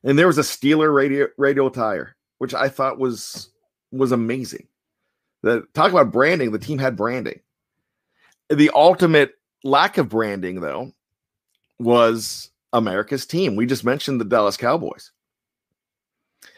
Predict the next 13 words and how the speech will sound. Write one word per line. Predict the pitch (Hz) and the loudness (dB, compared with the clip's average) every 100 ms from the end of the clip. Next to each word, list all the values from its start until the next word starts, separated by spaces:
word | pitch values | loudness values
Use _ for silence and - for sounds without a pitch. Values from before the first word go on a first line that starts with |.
| _ | _
And | 110 139 | -2 0
I | |
s-, | 196 - - | 0 -2 0
I'm | 160 | 4
gonna | 196 120 | 4 2
say | - 139 | 0 2
this | 107 - - _ | 2 -2 -8 _
every | 139 143 107 104 117 | 2 2 0 -4 -6
single | - 104 90 92 | -6 -8 -6 -10
time. | - - - _ _ _ _ _ _ _ - | -12 -16 -18 _ _ _ _ _ _ _ -2
Every | 175 160 135 | 2 4 2
single | - 104 82 | 0 -4 -6
time. | 82 - | -8 -12